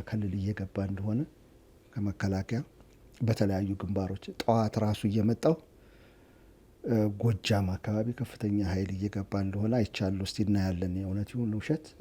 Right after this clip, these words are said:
እንትኑ ግን የሚጠበቅ ነው።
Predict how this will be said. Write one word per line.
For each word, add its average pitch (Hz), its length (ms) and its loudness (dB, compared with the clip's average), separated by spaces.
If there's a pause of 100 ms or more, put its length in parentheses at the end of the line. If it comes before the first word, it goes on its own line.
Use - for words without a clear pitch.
እንትኑ 92 340 0 (920)
ግን 220 160 12
የሚጠበቅ 151 600 12
ነው። - 120 -4